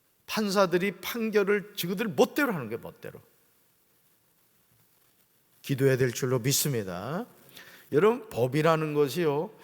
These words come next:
국민들의 정서에 벗어나 버리면 어떻게 해요? 더 이상 그 법을 믿질 않는 겁니다. 지금 검-, 검찰이나 이 판사들이 이 그 어떤 판결하는 걸 보면요,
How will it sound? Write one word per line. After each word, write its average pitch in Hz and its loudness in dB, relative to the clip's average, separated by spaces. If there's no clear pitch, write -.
국민들의 156 -2
정서에 135 -2
벗어나 123 -6
버리면 117 -6
어떻게 98 -10
해요? 78 -12
더 139 0
이상 202 0
그 139 -6
법을 110 -10
믿질 - -14
않는 90 -14
겁니다. 104 -20
지금 180 -2
검-, 135 -6
검찰이나 139 0
이 143 -2
판사들이 147 -2
이 131 -2
그 117 -4
어떤 117 -6
판결하는 214 2
걸 147 4
보면요, 110 -6